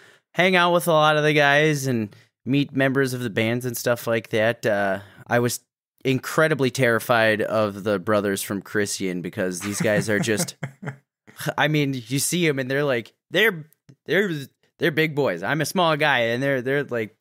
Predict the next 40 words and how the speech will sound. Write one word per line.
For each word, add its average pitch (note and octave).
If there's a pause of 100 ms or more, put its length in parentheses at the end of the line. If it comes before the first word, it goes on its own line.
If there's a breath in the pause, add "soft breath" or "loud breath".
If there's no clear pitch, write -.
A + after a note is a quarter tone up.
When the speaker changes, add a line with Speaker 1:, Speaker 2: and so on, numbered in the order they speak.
(120)
Speaker 1:
they're D3
like A#2+
head C#3
and B2
shoulder B2
abo-, G#2
uh, A#2+
uh, -
you B2
know, G2
over B2
me, G#2
and G2
I -
was G#2
just G2+
like, D#2+
"Oh F#2
boy." D#2+ (400 loud breath)
I -
was, F#2
uh, F2+
very A2
intimidated. F#2+ (500 loud breath)
Um, F2
Speaker 2:
Oh, G3
they're B3
Speaker 1:
and B3+
then A#3
Speaker 2:
definitely G#3+
big F3+
bo-, F#3
I G3
mean, F#3+
big F3+
boys, F#3+
and E3+
then F#3+
with G3
the, E3